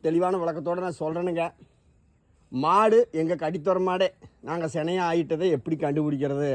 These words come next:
அப்படின்னு நிறைய என்கிட்ட கேட்பாங்க. அதுக்கு என்ன வழிமுறைங்கிறத முதல் ஃபஸ்ட்டு சொல்றேன், அப்புறம் ரெண்டாவது என்ன அதுக்கு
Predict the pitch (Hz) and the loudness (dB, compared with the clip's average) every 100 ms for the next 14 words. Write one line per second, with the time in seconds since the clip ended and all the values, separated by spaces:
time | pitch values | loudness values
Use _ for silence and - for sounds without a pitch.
0 | 113 110 147 185 147 143 147 170 165 151 | -4 -6 -2 0 0 -2 -2 -2 -2 -4
1 | 143 165 185 170 160 147 175 - - _ | -2 -2 2 0 2 0 -2 -10 -20 _
2 | _ _ _ _ _ - 220 190 220 233 | _ _ _ _ _ 4 4 6 6 6
3 | 165 185 226 226 208 208 196 196 196 226 | 8 6 8 6 6 4 2 2 2 0
4 | 180 202 - 170 - 175 175 214 214 160 | -2 -4 -2 -2 -2 -2 0 0 0 0
5 | 180 214 226 214 190 214 214 190 | 2 4 6 6 4 4 2 2